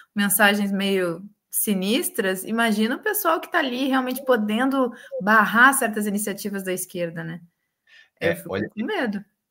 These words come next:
Speaker 1: Eu não
Speaker 2: eu
Speaker 1: ia querer
Speaker 2: vejo
Speaker 1: ser política, <laughs> não.
Speaker 2: eu vejo muitos políticos, assim, votando em coisas que eles não votaria. Aí eu até falei lá nos comentários que eu faço semanalmente do, do Jornal do F cinco, assim,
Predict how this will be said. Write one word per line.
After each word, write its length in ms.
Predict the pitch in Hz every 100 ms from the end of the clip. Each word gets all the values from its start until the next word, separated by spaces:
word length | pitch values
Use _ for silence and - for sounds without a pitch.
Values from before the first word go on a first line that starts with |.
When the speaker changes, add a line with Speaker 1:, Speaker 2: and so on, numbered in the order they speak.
| _
Speaker 1:
Eu 160 | 170 175
não 100 | 208
Speaker 2:
eu 20 |
Speaker 1:
ia 160 | 247 254
querer 200 | 247 254
Speaker 2:
vejo 0 |
Speaker 1:
ser 120 | 262
política, 400 | - 269 294 370
<laughs> 0 |
não. 100 | 320 - - 262 - - -
Speaker 2:
eu 80 | -
vejo 180 | - 440
muitos 320 | 117 120 156
políticos, 580 | - 135 113 113 - 101
assim, 320 | 101 - 98
votando 440 | 92 92 92 98 95
em 80 | 92
coisas 380 | 92 92 87 -
que 80 |
eles 220 | 95 87 90
não 100 | 87
votaria. 640 | 92 90 92 87 107 110 -
Aí 140 | 92
eu 80 | 92
até 180 | 90 120
falei 460 | 185 151 135 110
lá 220 | 90 95
nos 160 | 98 98
comentários 720 | - 95 90 87 87 90 -
que 180 | - -
eu 140 | 85
faço 320 | 82 92 85 -
semanalmente 720 | 90 90 87 87 87 85 -
do, 400 | 85 82 80 82 - _
do 80 | 90
Jornal 340 | 82 82 87
do 100 | 85
F 140 | 82 -
cinco, 300 | - 104 104
assim, 280 | 110 -